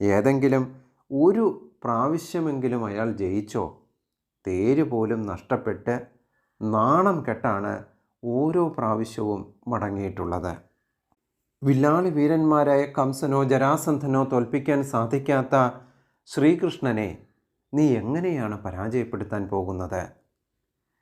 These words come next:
പരമപുരുഷന്മാരല്ലേ അവർ, അവരോട് ചെന്ന് മാപ്പ് പറയുക എന്നായി കൃതവർമാവ്.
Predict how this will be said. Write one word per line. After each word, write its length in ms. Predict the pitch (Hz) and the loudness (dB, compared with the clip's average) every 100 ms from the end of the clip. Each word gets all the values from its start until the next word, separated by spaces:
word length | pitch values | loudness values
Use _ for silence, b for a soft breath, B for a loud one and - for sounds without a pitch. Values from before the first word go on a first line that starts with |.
| _ _ _ _ - | _ _ _ _ 0
പരമപുരുഷന്മാരല്ലേ 1120 | 113 131 127 113 110 151 147 117 101 92 101 87 | 2 2 0 -2 -4 -8 -6 -4 -4 -4 -4 -2
അവർ, 280 | 98 95 - _ _ _ _ _ _ _ _ | -2 -2 -6 _ _ _ _ _ _ _ _
അവരോട് 600 | 104 110 107 104 104 90 - _ _ - | -2 2 2 2 -2 -4 -12 _ _ -10
ചെന്ന് 220 | 113 110 | -6 -4
മാപ്പ് 440 | 101 90 98 135 | -4 -4 -2 -2
പറയുക 640 | - 92 90 95 98 78 - _ _ _ _ _ _ _ - | -2 -2 -2 -2 0 -2 -4 _ _ _ _ _ _ _ -6
എന്നായി 580 | 113 110 98 90 120 156 - | -4 0 0 0 -2 -6 -10
കൃതവർമാവ്. 800 | - 110 95 82 76 78 76 78 | -6 -4 -4 -6 -8 -8 -8 -12